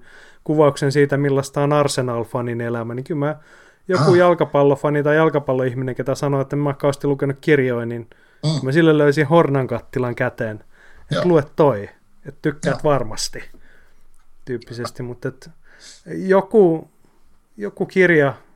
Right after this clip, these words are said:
Speaker 1: mikä kurkottaa sen urheilu-, urheilua syvemmälle, niin, tai pintatasoa
Speaker 2: Mm.
Speaker 1: syvemmälle, niin.
Speaker 2: Joo.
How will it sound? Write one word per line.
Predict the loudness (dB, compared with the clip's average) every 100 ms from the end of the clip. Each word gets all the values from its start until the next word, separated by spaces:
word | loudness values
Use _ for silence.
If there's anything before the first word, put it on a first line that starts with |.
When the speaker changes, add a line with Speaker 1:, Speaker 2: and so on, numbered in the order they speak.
| -14
Speaker 1:
mikä | -10 0 2 2 0 _ _ _ _ -20 -4
kurkottaa | 0 0 0 -4 -4 -4
sen | -2 -2
urheilu-, | -2 -2 -2 0 -2 -2
urheilua | 0 2 4 4 4
syvemmälle, | 2 2 2 0 -4 -6 -8
niin, | -10
tai | -8 -2
pintatasoa | 0 0 0 -2 -4 -4
Speaker 2:
Mm. |
Speaker 1:
syvemmälle, | -4 -4 -6 -10 -14 -16
niin. | -18 -20 -16
Speaker 2:
Joo. | -10 -10